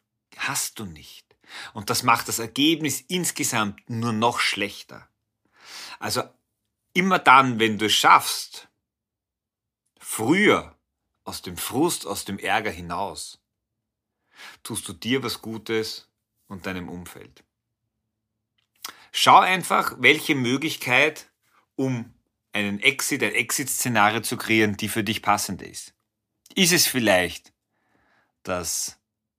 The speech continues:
du rausgehst? Ist es, dass du mit jemand redest, dass du jemand anrufst, dass du dir vielleicht eine Tasse Tee machst, dass du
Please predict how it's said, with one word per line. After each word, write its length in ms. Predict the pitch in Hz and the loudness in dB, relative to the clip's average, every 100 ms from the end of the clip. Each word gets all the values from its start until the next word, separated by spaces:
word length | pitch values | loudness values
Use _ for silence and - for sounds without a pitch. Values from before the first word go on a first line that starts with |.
| _ | _
du 100 | 101 | -4
rausgehst? 680 | 90 82 101 - - - - | 0 0 -2 -8 -14 -16 -2
Ist 120 | 151 | 2
es, 140 | 151 131 | 2 2
dass 180 | 131 - | 0 0
du 140 | 131 | 0
mit 160 | 117 110 | 0 0
jemand 260 | 110 110 | 2 2
redest, 600 | 107 120 135 135 127 - | 4 4 4 0 -2 -4
dass 120 | 107 | -8
du 240 | - 107 107 | -4 -2 -2
jemand 280 | 104 104 85 | -2 -2 -2
anrufst, 500 | 113 113 120 110 - | -2 0 -2 -2 -6
dass 120 | 113 | -8
du 80 | 120 | -4
dir 140 | 131 | -4
vielleicht 440 | 127 127 131 - - - - - - - - - | 0 0 0 -2 -16 -16 -14 -14 -14 -16 -20 -8
eine 200 | - 123 | -2 0
Tasse 280 | 127 123 135 | 4 4 4
Tee 200 | 127 143 | 4 6
machst, 480 | 143 139 135 - - | 8 6 6 0 -4
dass 200 | 131 - | -4 -2
du 380 | 139 135 135 | 0 2 2